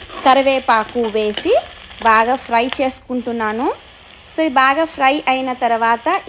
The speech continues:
ఇందులో ఒక టూ టేబుల్ స్పూన్స్ అల్లం వెల్లుల్లి పేస్ట్ వేసుకున్నాను. So ఈ అల్లం వెల్లుల్లి పేస్ట్ కూడా పచ్చివాసన పోయేంత వరకు బాగా వేయించుకోవాలి. పచ్చివాసన వస్తే బిర్యానీ టేస్ట్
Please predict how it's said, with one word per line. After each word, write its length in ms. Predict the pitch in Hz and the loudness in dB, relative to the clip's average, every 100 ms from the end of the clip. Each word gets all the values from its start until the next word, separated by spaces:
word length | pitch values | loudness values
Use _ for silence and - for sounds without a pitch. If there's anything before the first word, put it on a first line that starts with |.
| 254 | -4
ఇందులో 360 | 262 247 269 403 - - - 233 | -4 0 0 0 -4 -14 -8 -6
ఒక 120 | 262 247 - | -4 -4 -2
టూ 100 | 349 427 - | -2 -2 0
టేబుల్ 400 | 247 247 254 277 254 | 2 2 0 -2 -4
స్పూన్స్ 420 | - 285 349 392 - - 214 | -6 -4 -4 -4 -8 -6 -2
అల్లం 260 | 233 269 262 | 0 0 0
వెల్లుల్లి 360 | 240 233 247 247 - | -2 -2 -6 -6 -4
పేస్ట్ 340 | 220 233 - 208 | -4 -4 -6 -6
వేసుకున్నాను. 720 | 208 208 - 220 208 196 233 339 - - - - - - - - - | -6 -8 -10 -6 -6 -4 -4 -4 -6 -18 -20 -20 -20 -20 -20 -20 -2
So 100 | 277 285 285 | 0 2 0
ఈ 40 | 330 254 | 2 2
అల్లం 260 | 254 294 294 | 2 2 2
వెల్లుల్లి 300 | 285 285 277 277 | 0 0 -4 -2
పేస్ట్ 320 | 262 254 - 226 | -2 -2 -4 -4
కూడా 220 | 247 247 311 349 | 0 2 2 2
పచ్చివాసన 760 | 240 233 - 285 262 254 269 269 311 302 | -2 -4 -4 -2 2 0 0 0 0 0
పోయేంత 500 | 233 240 240 233 226 208 | 0 2 -2 0 0 2
వరకు 380 | 208 208 - 381 587 - - - 190 | 2 0 0 2 0 0 -16 -14 2
బాగా 340 | 220 220 240 254 254 240 220 208 214 | 4 4 6 6 6 6 4 0 0
వేయించుకోవాలి. 920 | 220 254 - 254 233 220 202 226 392 415 - - 349 | -2 -4 -6 -6 -4 -2 -2 -2 -4 -6 -10 -6 -4
పచ్చివాసన 640 | 226 294 269 269 262 269 254 | -4 -2 0 0 0 -4 -4
వస్తే 220 | 247 - 294 226 | -4 -2 -4 -4
బిర్యానీ 420 | 233 233 240 240 233 | -4 -2 -2 -4 -4
టేస్ట్ 360 | 226 233 - | -4 -6 -8